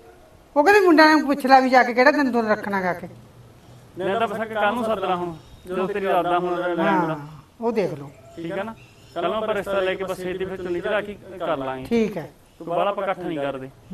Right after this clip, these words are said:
Speaker 1: ਉਹ ਤਾਂ ਠੀਕ ਹੈ।
Speaker 2: ਹੈਂ? ਬਾਕੀ, ਅਹ, ਉੱਧਰ ਨ-, ਨਾਨਕੇ ਹੋ ਜਾਣਗੇ ਤੇ ਭੂਆ ਹੋ ਜੂ ਬਸ।
Speaker 1: ਹਾਂ।
Speaker 2: ਬਸ ਇੰਨੇ ਕੁ ਜਾਂ ਮੇਰੇ ਸਹੁਰੇ ਹੋ ਜਾਣਗੇ, ਹੋਰ ਤਾਂ ਕਿਸੇ ਨੂੰ ਆਪਾਂ ਸੱਦਣਾ ਹੀ ਨਹੀਂ।
Speaker 1: ਨਾ।
Speaker 2: ਤੇ ਹੁਣ ਆ ਪੂਰਾ ਠੰਗੋਰ ਲਾ, ਠੱਗੀਆਂ ਠੁੱਗੀਆਂ ਬਹੁਤ ਵੱਜਦੀਆਂ।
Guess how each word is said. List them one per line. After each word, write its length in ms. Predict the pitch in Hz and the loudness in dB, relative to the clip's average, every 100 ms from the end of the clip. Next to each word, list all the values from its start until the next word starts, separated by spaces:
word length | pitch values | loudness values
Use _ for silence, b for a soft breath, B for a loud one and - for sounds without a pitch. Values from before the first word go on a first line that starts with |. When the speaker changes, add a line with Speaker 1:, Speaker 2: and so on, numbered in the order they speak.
| 220 | -4
Speaker 1:
ਉਹ 60 | |
ਤਾਂ 120 | 220 285 | 2 2
ਠੀਕ 260 | 220 160 | 2 -2
ਹੈ। 140 | 147 143 - | -6 -10 -12
Speaker 2:
ਹੈਂ? 240 | 156 185 262 - - - - - - - - - - | -8 -8 -10 -20 -20 -20 -20 -20 -20 -20 -20 -20 -14
ਬਾਕੀ, 380 | 151 175 180 208 | -4 -2 -2 -6
ਅਹ, 340 | 202 202 185 175 | -6 -4 -2 -2
ਉੱਧਰ 180 | 170 | -4
ਨ-, 300 | 208 196 190 | -8 -8 -6
ਨਾਨਕੇ 460 | 175 170 170 175 190 | -2 0 -2 -2 -4
ਹੋ 120 | 185 | -4
ਜਾਣਗੇ 340 | 190 208 185 147 | -4 -4 -6 -8
ਤੇ 120 | 180 | -10
ਭੂਆ 320 | 180 196 170 | -6 -2 0
ਹੋ 180 | 165 170 | 0 -2
ਜੂ 100 | 170 | -2
ਬਸ। 200 | 170 165 | -4 -2
Speaker 1:
ਹਾਂ। 420 | 196 208 180 151 139 - - | 4 4 4 0 -8 -18 -10
Speaker 2:
ਬਸ 240 | 175 180 | -6 -4
ਇੰਨੇ 260 | 196 170 170 | -4 -6 -6
ਕੁ 120 | - | -8
ਜਾਂ 340 | 175 180 180 | -6 -2 -2
ਮੇਰੇ 260 | 160 160 160 | -4 -6 -6
ਸਹੁਰੇ 340 | 147 143 170 | -6 -6 -4
ਹੋ 60 | 165 | -4
ਜਾਣਗੇ, 180 | 170 175 | -4 -4
ਹੋਰ 180 | 165 165 | -4 -6
ਤਾਂ 20 | |
ਕਿਸੇ 200 | 175 180 | -6 -6
ਨੂੰ 80 | 170 | -6
ਆਪਾਂ 120 | 165 | -8
ਸੱਦਣਾ 220 | 143 139 | -10 -8
ਹੀ 120 | 151 | -6
ਨਹੀਂ। 120 | 180 | -2
Speaker 1:
ਨਾ। 260 | 185 202 214 - - _ _ _ _ _ _ _ _ _ _ _ _ - | 0 0 -4 -10 -20 _ _ _ _ _ _ _ _ _ _ _ _ -12
Speaker 2:
ਤੇ 140 | 185 | -6
ਹੁਣ 160 | 185 208 | -4 -2
ਆ 80 | 208 | -2
ਪੂਰਾ 340 | 208 208 214 | -2 -2 -2
ਠੰਗੋਰ 600 | 208 202 180 185 185 185 | -6 -14 -10 -4 -2 0
ਲਾ, 200 | 175 196 | 0 0
ਠੱਗੀਆਂ 220 | 190 196 190 | -4 -8 -8
ਠੁੱਗੀਆਂ 240 | 190 202 | -8 -4
ਬਹੁਤ 220 | 165 175 | 0 0
ਵੱਜਦੀਆਂ। 460 | 196 175 139 147 | 0 0 -2 -6